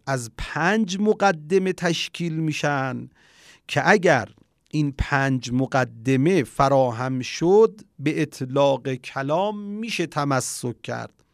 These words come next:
هر کدوم که کم بشه، دستمون از اطلاق کلام کوتاه می‌شه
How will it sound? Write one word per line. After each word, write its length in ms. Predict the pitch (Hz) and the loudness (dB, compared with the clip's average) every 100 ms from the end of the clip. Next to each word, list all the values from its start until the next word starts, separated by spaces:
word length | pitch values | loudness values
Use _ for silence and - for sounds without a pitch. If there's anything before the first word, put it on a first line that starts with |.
| _ _ _ - - - | _ _ _ -20 -20 -8
هر 380 | - 226 262 - | 0 4 2 0
کدوم 420 | - 160 185 160 | -2 0 2 2
که 160 | - 143 | 0 -4
کم 420 | - 147 147 139 | -2 -2 0 0
بشه، 680 | 139 139 160 185 208 226 233 - _ _ _ _ _ 127 | 0 0 0 2 4 4 0 -6 _ _ _ _ _ -2
دستمون 680 | 214 240 - 160 151 139 | 0 0 0 0 2 2
از 260 | 127 131 123 | 0 -2 -4
اطلاق 640 | 135 131 - 131 131 120 123 | -6 -8 -4 0 0 0 -6
کلام 560 | - 127 127 175 220 | -6 -2 2 2 2
کوتاه 720 | 220 - 143 - 170 214 147 123 | -2 -4 -4 -2 4 6 4 0
می‌شه 640 | 131 - 131 123 120 117 | -10 -10 -10 -10 -12 -14